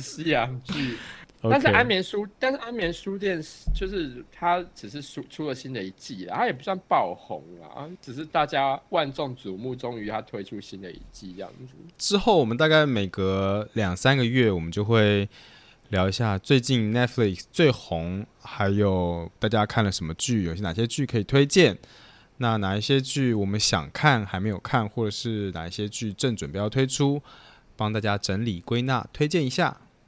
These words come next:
Speaker 2: 最近的话，真的就是我觉得就是鱿鱼游戏整个红到翻过去。
Speaker 1: 但是你喜欢这部戏吗？其实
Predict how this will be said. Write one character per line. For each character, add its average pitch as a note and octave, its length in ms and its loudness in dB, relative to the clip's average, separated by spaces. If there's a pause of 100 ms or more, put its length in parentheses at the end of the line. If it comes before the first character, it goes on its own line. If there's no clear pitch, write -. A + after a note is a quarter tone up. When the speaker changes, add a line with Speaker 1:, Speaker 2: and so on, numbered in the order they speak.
(120)
Speaker 2:
最 E3+ 180 2
近 E3+ 200 0
的 C3+ 80 2
话， B2 540 4
真 C3 140 2
的 A#2+ 80 0
就 A#2 100 -2
是 A2 380 -4 (240)
我 F#2 80 -8
觉 G2+ 80 -6
得 G#2+ 60 -4
就 A#2+ 100 -4
是 A2+ 120 -2
鱿 F#2 220 -4
鱼 G2 60 -4
游 F2+ 120 -4
戏 F#2 240 -6
整 D2+ 200 -12
个 D2+ 180 -12 (160)
红 F2+ 340 -6
到 G#2+ 240 4
翻 F#2+ 360 -2
过 F#2 180 -4
去。 - 340 -12 (300)
Speaker 1:
但 F3 180 0
是 D#3+ 640 -2
你 B2+ 140 -8
喜 A2+ 320 -12
欢 B2+ 400 2
这 B2+ 160 -4
部 A#2+ 180 -10
戏 G#2+ 300 -12
吗？ F#2 140 -14 (100)
其 F#2+ 220 -16
实 - 220 -16